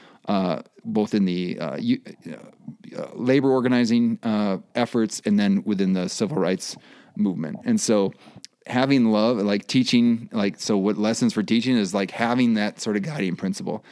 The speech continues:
And I don't think there's anything better than that idea of loving your neighbor,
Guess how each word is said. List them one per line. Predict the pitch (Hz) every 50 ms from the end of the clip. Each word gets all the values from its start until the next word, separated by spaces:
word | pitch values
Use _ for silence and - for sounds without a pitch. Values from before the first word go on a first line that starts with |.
| - - -
And | 120
I | 151 196
don't | 202 147
think | 143 127
there's | 123 113 101
anything | 117 123 120 113 104 95
better | 95 107 110 104 98
than | 92 92 92 92 90 90 80 - - - _ _ _ _ _ _ _ _
that | - 110 107 104 104
idea | 98 98 95 107 107 101 98
of | 90 78
loving | 104 98 95 92 104 95
your | 87 87
neighbor, | 90 92 95 95 92 90 82 76 - 101 -